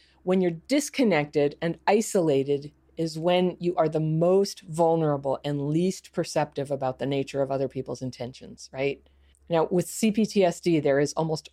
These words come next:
always an injury to our ability to connect, to form an authentic two-way connection with other people.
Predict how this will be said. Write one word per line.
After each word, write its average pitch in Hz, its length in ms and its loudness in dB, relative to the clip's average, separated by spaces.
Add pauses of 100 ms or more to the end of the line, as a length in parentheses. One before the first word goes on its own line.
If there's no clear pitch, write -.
always 160 460 4
an 139 100 -6
injury 139 440 -2
to - 140 -8
our 131 120 -4
ability 135 420 -4
to 135 120 -12
connect, - 420 -10
to 123 240 -2
form 147 260 -4
an 143 100 -2
authentic - 560 -4
two-way 160 440 0
connection 135 500 -8
with 135 140 -12
other 127 200 -12
people. 127 420 -14